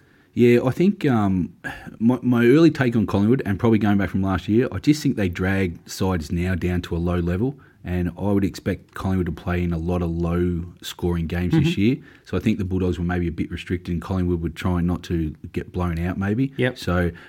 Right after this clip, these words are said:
Speaker 1: it's not a good form game, in my opinion. Um, I'm w-, worried about Collingwood, but the Bulldogs going forward, they should be okay.
Speaker 2: And the D's ground out a win against Freo. Wasn't a great standard.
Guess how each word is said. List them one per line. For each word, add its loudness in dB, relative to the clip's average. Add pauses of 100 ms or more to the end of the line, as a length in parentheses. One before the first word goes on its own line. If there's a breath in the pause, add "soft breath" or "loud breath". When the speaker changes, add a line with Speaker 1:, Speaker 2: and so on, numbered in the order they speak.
(240 loud breath)
Speaker 1:
it's -8
not 6
a 8
good 4
form 4
game, 4
in 2
my 2
opinion. 0 (180 soft breath)
Um, 0
I'm -2
w-, 0
worried 2
about 0
Collingwood, 0
but -2
the -4
Bulldogs 2
going -2
forward, -4
they -4
should -6
be -6
okay. -8 (340 soft breath)
Speaker 2:
And 4
the 4
D's 4
ground 2
out 2
a 2
win 2
against -2
Freo. 2
Wasn't 2
a 0
great 0
standard. 0